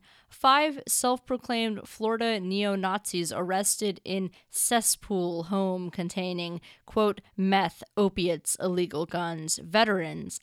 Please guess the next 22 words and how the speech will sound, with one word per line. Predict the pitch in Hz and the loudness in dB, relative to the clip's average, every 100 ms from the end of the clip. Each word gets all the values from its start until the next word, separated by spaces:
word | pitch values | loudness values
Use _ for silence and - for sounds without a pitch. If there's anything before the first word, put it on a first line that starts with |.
| - | -4
I | 170 180 | -2 -2
Ds, | 185 185 208 220 - | -4 -6 -4 -6 -6
and | 175 165 165 170 | -4 -4 -4 -4
Nazi | 175 185 - 156 | -4 -4 -6 -8
propaganda. | 202 - - 208 202 - - - - - 165 _ _ _ _ _ _ | -10 -10 -8 -8 -8 -8 -12 -14 -12 -12 -14 _ _ _ _ _ _
Whoa. | 185 180 285 302 262 226 208 180 175 165 156 156 - - _ - - | -10 0 4 4 4 2 2 2 2 -2 -4 -8 -14 -20 _ -8 0
Alrighty, | 196 185 180 170 170 - | 0 2 0 -4 -6 -2
so | - 202 | 0 0
this | 196 262 330 | 2 0 0
is | 349 - | -2 -2
from, | - 220 202 202 190 196 _ _ _ - | 2 4 6 4 0 -6 _ _ _ -10
okay, | 240 254 | -4 -4
don't | 185 202 220 | 0 -2 0
bash | 208 220 - | 0 0 -2
the | 196 | -6
source, | - 180 185 - - - | -4 -2 -2 0 -2 -2
okay? | 185 170 175 175 | -6 -4 -4 -4
It's | - 170 | -4 -6
from | - 185 | -6 -4
the | 190 | -4
Daily | 180 190 170 | -2 -4 -4
Mail. | 156 151 113 113 | -6 -6 -6 -8